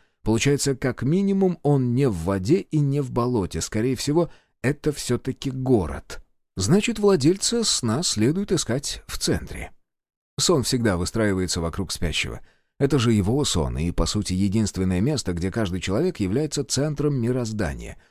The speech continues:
Другой вопрос, что сориентироваться в такой патоке немножко сложновато. Данька покрутил головой по сторонам, а затем махнул рукой и побрёл в первом попавшемся направлении. Странные ощущения.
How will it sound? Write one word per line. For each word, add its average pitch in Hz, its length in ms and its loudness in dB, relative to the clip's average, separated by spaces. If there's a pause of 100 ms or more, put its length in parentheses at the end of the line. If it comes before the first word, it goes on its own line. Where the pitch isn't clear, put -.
(240)
Другой 156 320 6
вопрос, 175 500 0 (180)
что - 220 0
сориентироваться 135 800 2
в - 60 -8
такой 90 420 -2 (220)
патоке 69 500 -4
немножко 135 800 -2
сложновато. 143 720 -4 (1160)
Данька 156 380 4
покрутил 139 420 2
головой 123 340 2
по 117 120 0
сторонам, 214 440 -2
а 190 60 2
затем 185 260 0
махнул 170 400 4
рукой 120 300 4
и 156 40 2
побрёл 220 460 0
в - 120 -6
первом 139 440 0
попавшемся 107 640 0
направлении. 87 680 -4 (340)
Странные 135 720 -2
ощущения. 117 1000 -4